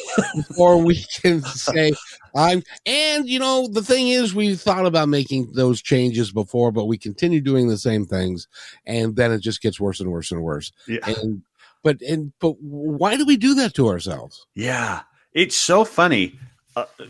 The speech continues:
Speaker 2: 'cause I'll talk about a couple of habits as we go along here. And every habit that I talk about or that we discuss, I can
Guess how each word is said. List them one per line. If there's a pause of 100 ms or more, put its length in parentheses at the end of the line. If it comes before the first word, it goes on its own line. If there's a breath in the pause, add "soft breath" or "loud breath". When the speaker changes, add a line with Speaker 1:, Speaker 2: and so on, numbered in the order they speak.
Speaker 2:
'cause
I'll
talk
about
a
couple
of
habits
as
we
go
along
here. (1080)
And
every (280)
habit (140)
that
I
talk
about
or
that
we (180)
discuss, (520)
I
can